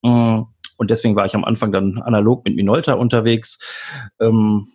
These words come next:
Minolta hat sich ja ganz lange schwer getan, was Digitales auf den Markt zu bringen. Mhm. Ähm, deswegen habe ich mich dann umgeschaut, wollte digital werden. Dann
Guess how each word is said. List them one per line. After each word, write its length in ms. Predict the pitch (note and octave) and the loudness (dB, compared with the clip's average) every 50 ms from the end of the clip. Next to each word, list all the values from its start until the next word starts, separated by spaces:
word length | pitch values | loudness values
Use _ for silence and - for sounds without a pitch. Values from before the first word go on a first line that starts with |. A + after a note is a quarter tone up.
| - - | -14 -4
Minolta 460 | - A#2+ A2+ A2 A2+ B2 D3 C#3 B2 | 0 2 4 4 4 4 2 2 0
hat 120 | A2+ A2+ - | -2 -2 -4
sich 120 | A#2 - | -4 -4
ja 80 | A#2+ G#2 | -2 0
ganz 220 | A2 B2 C#3 - | 0 -2 -2 -2
lange 180 | B2+ B2 A#2+ A#2 | 0 0 0 0
schwer 220 | - - B2 B2 | 0 0 0 2
getan, 280 | A#2+ A#2+ - A#2 A2+ A2 | 2 0 0 0 0 0
was 140 | G#2+ G2+ - | 0 -2 -4
Digitales 540 | - A#2 A#2 A2 - - B2 C#3+ D3+ C#3 - | -4 -4 -4 -2 0 0 0 0 0 0 -2
auf 140 | - C3 | -6 -4
den 120 | - B2+ A#2+ | -2 0 2
Markt 300 | A#2+ A#2+ A#2+ B2 - - | 2 2 0 -2 -4 -6
zu 160 | - A2+ G#2 | -8 -6 -2
bringen. 400 | A2 A#2+ A#2+ A#2+ A2+ A2+ A2+ A2 | 0 2 2 4 4 2 2 2
Mhm. 60 | A2 - - F#2+ F#2 | 2 2 2 2 2
Ähm, 380 | G2 G#2 G#2 G2+ G2+ G2+ G#2 - | 2 0 -2 -4 -4 -6 -6 -6
deswegen 300 | G2 G2 - A2 G#2 G#2 | -8 -8 -4 -4 -2 -2
habe 100 | A2 A#2 | -2 -2
ich 80 | A2+ - | -2 -6
mich 120 | A2 - | -6 -4
dann 120 | - G2+ G2 | -2 -4 -2
umgeschaut, 500 | - B2+ D3 C3+ A#2+ - - A2+ G#2+ A2 | -2 -2 0 0 0 -2 -2 -4 0 0
wollte 220 | A2+ B2 B2 A#2 | 0 0 0 -4
digital 480 | A2 G#2+ A2 G2+ - - A#2 B2 B2+ A#2 | -6 -6 -6 -6 -2 -2 0 0 0 2
werden. 200 | A#2+ A#2 A2+ G#2+ | 0 0 2 0
Dann 240 | G2+ G2+ G2+ G2 | 0 -2 -4 -6